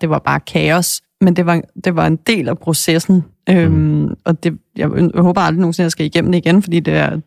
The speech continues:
Speaker 1: til dato noget af det sværeste, jeg
Speaker 2: Mm.
Speaker 1: nogensinde har prøvet, og jeg f-, kan stadig få helt kvalme af at tænke på det, men
Speaker 2: Mm.
Speaker 1: jeg tror,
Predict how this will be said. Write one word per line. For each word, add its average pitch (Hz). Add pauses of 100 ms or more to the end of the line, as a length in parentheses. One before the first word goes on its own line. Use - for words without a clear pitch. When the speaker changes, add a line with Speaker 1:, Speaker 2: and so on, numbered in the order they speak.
(200)
Speaker 1:
til 170
dato 165
noget 170
af 160
det 156
sværeste, 165
jeg 165
Speaker 2:
Mm. -
Speaker 1:
nogensinde 160
har -
prøvet, 156
og 151
jeg 165
f-, -
kan -
stadig 180
få -
helt 180
kvalme 175
af -
at -
tænke 196
på 175
det, 170
men 170
Speaker 2:
Mm. 107
Speaker 1:
jeg 165
tror, 220